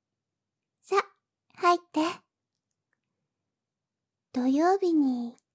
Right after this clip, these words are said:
こうして二人きりで会うのは、なんだか緊張する。ね。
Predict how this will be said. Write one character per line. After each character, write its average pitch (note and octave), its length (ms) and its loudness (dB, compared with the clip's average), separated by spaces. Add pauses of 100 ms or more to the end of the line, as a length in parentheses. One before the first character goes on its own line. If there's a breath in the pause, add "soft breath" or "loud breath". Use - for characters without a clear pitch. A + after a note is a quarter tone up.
(100)
こ D4 220 2
う - 20 -2
し - 120 -12
て D#4 200 -4
二 D#4 240 -4
人 E4 100 -2
き F4 160 -6
り F#4 140 -2
で F#4 80 -2
会 C#4+ 220 -4
う C#4 40 -8
の B3+ 160 -2
は、 A3+ 320 -8 (1200 loud breath)
な E4+ 200 0
ん F4+ 40 -2
だ E4+ 140 -4
か C#4 120 -10
緊 C#4 300 -6
張 D#4+ 300 -8
す E4+ 240 -10
る。 E4+ 260 -10 (720)
ね。 E4 300 -8